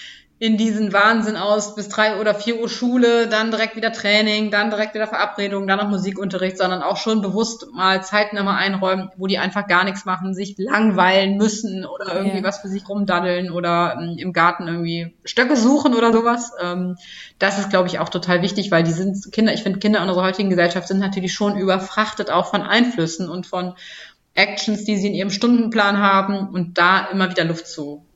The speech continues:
Speaker 1: schaffen, das ist mir auch total wichtig für die Kinder.
Speaker 2: Ja, da hast du recht. Dann hoffe ich, dass du heute ein bisschen Luft auch für dich schaffen kannst.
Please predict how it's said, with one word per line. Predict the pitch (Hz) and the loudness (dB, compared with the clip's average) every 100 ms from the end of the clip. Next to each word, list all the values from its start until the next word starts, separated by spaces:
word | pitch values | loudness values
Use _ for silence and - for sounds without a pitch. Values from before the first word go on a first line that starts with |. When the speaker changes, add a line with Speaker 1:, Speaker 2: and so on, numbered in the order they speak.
| _ | _
Speaker 1:
schaffen, | - 180 170 160 | 0 0 2 0
das | 151 160 | 0 0
ist | 165 | -2
mir | 156 | 0
auch | 117 | 0
total | - - 143 | -4 -10 -8
wichtig | 127 - 123 - | -8 -8 -10 -8
für | 120 | -4
die | 123 | -4
Kinder. | 123 127 - - | -4 -8 -10 -8
Speaker 2:
Ja, | 185 170 165 _ _ _ _ _ _ - | -2 -2 -4 _ _ _ _ _ _ -6
da | 185 | -4
hast | 175 180 | -2 -4
du | |
recht. | 160 160 - - - - - | -6 -8 -12 -20 -18 -16 -12
Dann | - 190 | 2 4
hoffe | 208 226 | 4 2
ich, | |
dass | 214 208 | 0 0
du | 202 | 2
heute | 190 202 214 196 - | 4 4 2 0 0
ein | 185 | 0
bisschen | 196 202 190 | 0 2 2
Luft | 190 - | 0 -2
auch | 185 | -6
für | - | -2
dich | 170 240 - | 0 0 0
schaffen | 247 240 | -2 -2
kannst. | 233 254 370 - - | -4 -4 -6 -10 -12